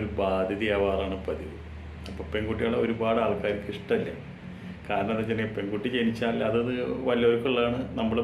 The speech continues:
പഠിപ്പിക്കുക, അതുപോലെ തന്നെ അവർക്ക് വേണ്ട കാര്യങ്ങളൊക്കെ ചെയ്യുക. അത് കഴിഞ്ഞ് കല്യാണം കഴിച്ച് കൊടുക്കുമ്പോൾ ലക്ഷങ്ങൾ നമ്മുടെ കയ്യിൽ നിന്ന് ചിലവാണ്. പത്ത് പൈസ ഇങ്ങോട്ട് വരുമാനമില്ല. ഇനിയിപ്പോൾ നല്ല മരുമോളോ മരുമോനെ കിട്ടിയില്ലെങ്കിൽ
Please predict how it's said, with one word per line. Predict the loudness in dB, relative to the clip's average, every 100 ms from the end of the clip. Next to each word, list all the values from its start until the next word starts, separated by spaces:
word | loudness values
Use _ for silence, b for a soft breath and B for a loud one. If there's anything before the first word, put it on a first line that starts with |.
| 2
പഠിപ്പിക്കുക, | 0 0 -2 0 0 -2 -8 -4
അതുപോലെ | 0 2 2 2 0
തന്നെ | 0 -2 -2 B B B 0
അവർക്ക് | 2 2 2
വേണ്ട | 2 2
കാര്യങ്ങളൊക്കെ | 4 4 4 2 2 0
ചെയ്യുക. | 0 2 0 0
അത് | 0
കഴിഞ്ഞ് | 2 2 0
കല്യാണം | 0 0 0
കഴിച്ച് | 0 2
കൊടുക്കുമ്പോൾ | 2 0 0 -2 -2 -2
ലക്ഷങ്ങൾ | -2 -2 0
നമ്മുടെ | 2 2
കയ്യിൽ | 2 2
നിന്ന് | 2
ചിലവാണ്. | 2 2 2 0 -4 B B B
പത്ത് | -2 0 2
പൈസ | 4 4
ഇങ്ങോട്ട് | 2 4 4
വരുമാനമില്ല. | 2 0 0 -2 -4 -10 -12 -2
ഇനിയിപ്പോൾ | 0 2 2 2
നല്ല | 2 2 4
മരുമോളോ | 4 4 4 4 0 -4 B B B
മരുമോനെ | 2 4 4 2 0
കിട്ടിയില്ലെങ്കിൽ | -2 2 4 4 2 0